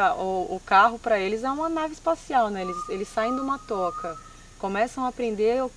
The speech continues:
tudo de novo e de repente vê um carro amarelo, todo pintado, ou verde, todo camuflado, eles acham estranho a princípio. E o legal é registrar esse comportamento, porque quando a gente chegava, os filhotes corriam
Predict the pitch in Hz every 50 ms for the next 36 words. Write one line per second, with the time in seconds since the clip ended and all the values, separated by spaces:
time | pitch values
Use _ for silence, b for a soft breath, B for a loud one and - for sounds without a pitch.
0 | - - 277 269 320 277 294 294 277 247 214 196 185 175 185 180 190 202 196 -
1 | - 214 233 - 226 220 214 214 202 - 208 202 214 208 208 202 196 190 175 175
2 | 175 185 196 190 - - 208 190 - - 190 180 - - 170 170 185 196 190 180
3 | 170 160 170 170 180 190 185 165 160 170 180 190 185 170 - - - 185 180 -
4 | 190 180 175 175 - - 185 185 220 247 247 214 180 - B B B B B B
5 | B 170 175 185 180 190 185 190 - - 220 214 214 226 - - - 214 202 202
6 | 208 220 - - 226 262 254 - - 196 175 - - - 175 - B B B B
7 | B B B 190 196 214 220 214 214 208 190 208 220 226 233 240 240 220 233 -
8 | 233 226 226 - - - 226 - 233 226 - 247 240 240 220 196 190 - - -
9 | 190 185 - - 196 - - 208 208 208 202 202 208 208 202 - 208 190 - -
10 | 196 185 196 196 214 233 240 247 - - 233 214 220 233 - - - 262 247 220
11 | 208 208 202 190 180 170